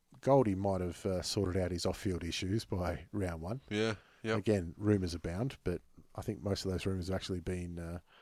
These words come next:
Speaker 1: confirmed true.
Speaker 2: Yeah. <laughs>
Speaker 1: Um, but, uh, yeah, it's gonna be a, a long one. I, I can't s-, there is a good chance that oh and nine.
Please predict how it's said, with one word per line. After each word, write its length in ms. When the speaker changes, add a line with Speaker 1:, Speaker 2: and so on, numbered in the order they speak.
Speaker 1:
confirmed 420
true. 280
Speaker 2:
Yeah. 160
<laughs> 160
Speaker 1:
Um, 600
but, 320
uh, 220
yeah, 280
it's 160
gonna 140
be 100
a, 80
a 120
long 220
one. 200
I, 280
I 100
can't 280
s-, 140
there 160
is 100
a 20
good 180
chance 360
that 160
oh 160
and 100
nine. 300